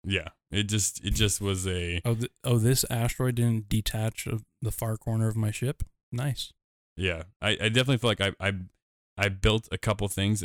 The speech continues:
Speaker 1: in a m-, l-, more of a lucky st-, not, I
Speaker 2: 'Cause
Speaker 1: can't even
Speaker 2: it,
Speaker 1: say
Speaker 2: 'cause it is ba-,
Speaker 1: strategic.
Speaker 2: yeah, 'cause it's based on rolls.
Speaker 1: I, I can't even say it's strategic 'cause it, 'cause it is a grid-based thing. So you rolled ba-, to determine where you're getting damage on your grid. Um, so I, I just got a little bit more lucky than you, and because of that,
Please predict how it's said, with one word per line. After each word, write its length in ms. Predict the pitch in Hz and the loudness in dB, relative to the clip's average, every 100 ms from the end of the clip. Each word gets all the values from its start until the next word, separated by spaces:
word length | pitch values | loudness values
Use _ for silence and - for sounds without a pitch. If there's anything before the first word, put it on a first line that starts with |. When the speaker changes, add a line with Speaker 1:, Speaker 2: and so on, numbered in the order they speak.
| - | -2
Speaker 1:
in 160 | 98 | -2
a 220 | 90 90 64 - | 0 -4 -8 -6
m-, 140 | 101 - _ - | -4 -4 _ -8
l-, 240 | 104 101 - - | -4 -2 -4 -6
more 320 | 95 107 110 | 2 4 4
of 80 | 95 | 2
a 40 | |
lucky 600 | 85 87 87 - 135 139 - _ _ _ _ | -4 -2 -4 0 2 2 -2 _ _ _ _
st-, 240 | - - 110 | -8 2 4
not, 140 | 107 | 4
I 20 | |
Speaker 2:
'Cause 140 | 101 107 | 4 2
Speaker 1:
can't 160 | 104 | 4
even 100 | 139 | 4
Speaker 2:
it, 40 | 120 | 4
Speaker 1:
say 40 | 131 | 4
Speaker 2:
'cause 100 | 131 | 4
it 80 | |
is 80 | 131 | 4
ba-, 20 | 113 | 4
Speaker 1:
strategic. 440 | 110 120 135 - - | 4 4 2 -4 -6
Speaker 2:
yeah, 140 | 110 | -4
'cause 180 | - 113 | -2 -4
it's 120 | 110 | -4
based 280 | 117 113 - | -2 0 -2
on 120 | 113 | -2
rolls. 520 | 107 107 110 110 117 _ _ _ | -2 -2 -2 -4 -8 _ _ _
Speaker 1:
I, 60 | 95 | -4
I 40 | |
can't 260 | 101 92 120 | -2 -2 0
even 140 | 113 | 2
say 100 | 101 | 2
it's 100 | 95 | -2
strategic 320 | - 90 87 92 | -2 -4 -2 -2
'cause 160 | 104 | -2
it, 200 | 92 90 - | -2 -4 -4
'cause 140 | 107 107 | 0 2
it 100 | 107 | 4
is 140 | 107 | 2
a 60 | 101 | 2
grid-based 520 | 104 104 95 90 - | 2 2 2 -2 0
thing. 160 | 95 | -2
So 100 | 90 | 0
you 160 | 98 95 | -2 -2
rolled 440 | 90 101 98 90 90 | 2 4 4 2 -2
ba-, 140 | 87 - | -6 -6
to 80 | 95 | -6
determine 400 | - 98 92 90 | -4 -2 0 0
where 120 | 92 | -2
you're 140 | 90 | -2
getting 260 | 85 87 85 | -4 -4 -4
damage 320 | 90 90 87 | -4 -4 -4
on 100 | 87 | -4
your 80 | 87 | -4
grid. 320 | 87 87 87 90 _ _ _ _ _ | -4 -4 -4 -6 _ _ _ _ _
Um, 420 | 85 87 80 - - _ _ _ _ | -6 -4 -6 -10 -14 _ _ _ _
so 120 | 110 | -2
I, 120 | 95 - | 0 0
I 40 | |
just 160 | 120 113 | -2 2
got 140 | 113 | 2
a 20 | |
little 160 | 104 104 | 2 2
bit 40 | |
more 120 | 92 90 | 0 0
lucky 240 | 90 95 | 0 -2
than 140 | 90 | -2
you, 80 | 90 | -2
and 80 | 90 | -2
because 200 | 90 95 | -2 -2
of 40 | |
that, 220 | 90 87 | -2 -6